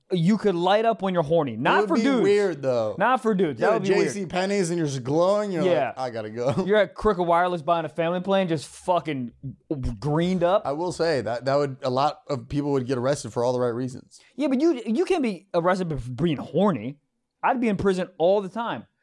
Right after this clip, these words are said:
Speaker 1: First of all, I'm gonna be honest. The last, like, two weeks, my horned up level, a little low.
Speaker 2: Whoa.
Speaker 1: Yeah, a little low.
Speaker 2: But aren't you going on vacation this week?
Speaker 1: Yeah, now it's up.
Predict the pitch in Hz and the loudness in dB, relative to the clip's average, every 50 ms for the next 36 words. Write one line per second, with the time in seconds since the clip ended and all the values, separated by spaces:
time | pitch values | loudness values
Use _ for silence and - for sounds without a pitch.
0 | _ _ _ 359 440 320 277 208 - - - 427 254 185 170 170 196 247 269 - | _ _ _ -2 0 2 0 0 0 0 -2 0 2 2 4 4 4 2 0 -2
1 | - 175 233 311 359 - 330 220 - - - 208 208 247 262 226 - 190 151 - | -2 0 2 2 2 2 -2 -6 -6 -4 -6 -4 -2 -2 -4 -4 -2 -4 -4 -2
2 | - 185 214 214 220 226 208 233 247 247 240 254 254 262 - _ _ - 180 240 | 0 -2 0 0 0 -2 0 2 0 2 4 2 0 0 -2 _ _ -2 0 0
3 | 277 262 240 247 214 143 95 - _ _ _ _ _ _ - 151 120 120 196 190 | 0 0 0 0 0 0 -2 -6 _ _ _ _ _ _ -10 -8 -2 -2 0 2
4 | 160 151 139 120 113 127 147 - _ - 190 233 262 226 196 202 233 240 233 240 | 2 0 0 -2 -4 -10 -14 -18 _ -2 0 2 2 2 2 2 2 2 4 4
5 | 254 247 185 135 - - - 147 175 190 202 190 - 196 190 180 175 165 165 165 | 4 4 2 2 0 -6 -4 -2 -2 0 0 -2 -2 -4 -2 -2 0 0 0 0
6 | 165 185 175 190 202 214 214 202 220 240 254 247 - - 147 147 139 131 147 160 | 0 0 -2 0 -2 -4 -6 -6 -4 -6 -6 -6 -4 0 2 2 2 4 2 2
7 | 180 175 143 160 160 135 - - | 2 2 2 2 0 0 0 -4